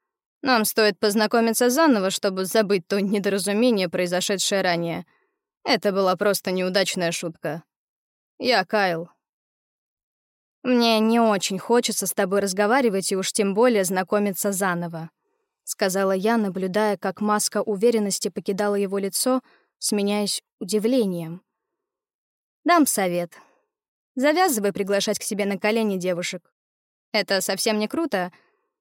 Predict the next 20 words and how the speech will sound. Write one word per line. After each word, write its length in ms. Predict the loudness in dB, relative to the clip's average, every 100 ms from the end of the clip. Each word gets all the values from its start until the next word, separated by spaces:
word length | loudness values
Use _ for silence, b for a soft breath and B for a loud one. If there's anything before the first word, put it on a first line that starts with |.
| _
Ты 200 | 2 2
выглядишь 440 | 4 2 2 -2 -2
как 180 | -4 -6 _ _
идиот». 480 | -6 -4 -6 -8 -12 _ _ _ _ _ _ _ _ -8
«Что 640 | -6 -6 _ _ 2 4
ты?» 340 | 4 2 0 -2 _ _ _ _ _ _ _ _ -4
начал 420 | 0 2 2 2
он, 180 | 4 4
в 40 | 2
зеленых 400 | 0 2 0 0
глазах 360 | 0 2 0
заплясала 560 | 0 -4 -4 -2 0 0
ярость. 600 | 2 2 2 0 -4 -10 _ _ _ _ _ _ _
«У 60 | 4
меня 260 | 6 8
нет 240 | 6 6 4
времени 340 | 2 4 2
на 120 | 0
тебя, 300 | 0 2 2
поэтому, 520 | 4 0 2 2 0